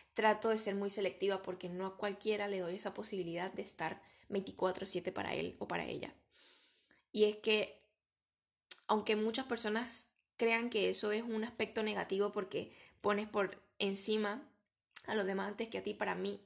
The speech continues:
no es así. Porque claro, yo me pongo a mí encima antes que a cualquiera. Pero cuando esa persona me necesita y cuando esa persona está en su punto débil,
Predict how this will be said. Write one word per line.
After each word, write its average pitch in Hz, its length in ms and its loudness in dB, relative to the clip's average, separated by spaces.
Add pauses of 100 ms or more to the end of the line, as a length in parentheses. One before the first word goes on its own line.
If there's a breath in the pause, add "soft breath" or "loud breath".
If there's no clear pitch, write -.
(120)
no 196 160 -2
es 196 80 -4
así. 226 380 -6 (280 loud breath)
Porque - 220 -4
claro, 208 280 2
yo 202 320 -2
me 226 160 0
pongo 247 240 0
a 247 40 0
mí 240 160 0
encima 240 360 -2
antes 220 220 -6
que - 100 -8
a - 60 -8
cualquiera. - 460 -2 (500 loud breath)
Pero 214 320 4
cuando 208 320 2
esa 240 260 0
persona 233 380 -4
me 247 120 0
necesita 214 540 -2
y 185 40 -4
cuando 185 220 -4
esa 226 160 -6
persona 226 260 -6
está 240 160 -8
en 240 60 -6
su - 140 -10
punto 240 320 -4
débil, 226 380 -2